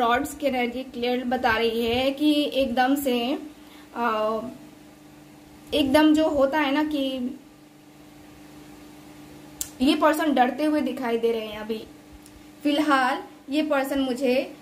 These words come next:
डरते हुए दिखाई दे रहे हैं। क्यों डरते हुए दिखाई दे रहे हैं? तो ये पर्सन को ऐसा लगता है कि आप जो है ना इनको बिल्कुल भी अपनी लाइफ में नहीं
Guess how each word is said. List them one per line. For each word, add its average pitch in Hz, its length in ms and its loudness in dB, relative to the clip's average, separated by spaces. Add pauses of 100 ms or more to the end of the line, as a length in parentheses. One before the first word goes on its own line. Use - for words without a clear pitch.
(140)
डरते 240 400 2
हुए 285 240 2
दिखाई 254 400 0
दे 233 180 4
रहे 220 200 -4
हैं। 202 300 -12 (580)
क्यों 320 180 4
डरते 302 280 2
हुए 302 140 0
दिखाई 254 360 -2
दे 240 140 2
रहे 233 240 -2
हैं? 277 260 -4 (260)
तो 294 60 -2
ये 302 120 6
पर्सन 285 400 2
को 302 80 0
ऐसा 247 260 -2
लगता 247 360 -2
है 247 380 0 (340)
कि 302 240 4
आप 277 280 0
जो 269 140 0
है 240 160 0
ना 262 240 -2 (280)
इनको 254 560 2 (180)
बिल्कुल 277 520 4
भी 294 220 2
अपनी 269 300 2
लाइफ 233 360 0
में 254 400 2
नहीं 247 760 4